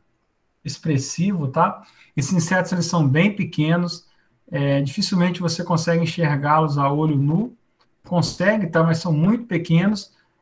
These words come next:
É, é ideal é você fazer a amostragem dele com lupas, né? Essas lupas de bolso, é, você consegue verificar bem a presença de trips. Voltando às aulas agora, daqui um pouco, né, presenciais,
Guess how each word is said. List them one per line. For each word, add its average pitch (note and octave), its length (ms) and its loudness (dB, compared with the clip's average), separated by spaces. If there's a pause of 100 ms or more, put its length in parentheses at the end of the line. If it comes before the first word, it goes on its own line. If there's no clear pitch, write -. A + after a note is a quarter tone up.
(120)
É, F#3 600 4
é F3+ 60 4
ideal F#3 460 6
é G3 60 4
você F#3+ 360 0
fazer E3 400 0
a E3+ 60 4
amostragem D#3+ 580 0
dele D#3+ 220 -2
com F#3+ 240 -4
lupas, E3 500 0
né? C#3 120 -2
Essas C#3 280 -2
lupas C#3 480 -2
de B2 100 0
bolso, E3 600 0 (500)
é, C#3 160 0
você C#3+ 240 -2
consegue D#3+ 500 0
verificar D3+ 600 -2
bem D3+ 260 0
a D#3 40 0
presença D3 600 0
de D#3+ 140 -2
trips. C3+ 540 -4 (380)
Voltando G#3 400 4
às E3+ 180 4
aulas D#3+ 320 4
agora, D3 580 0
daqui - 360 -14
um D#3+ 120 -2
pouco, D#3+ 380 -2
né, D3+ 140 -2
presenciais, D#3 920 0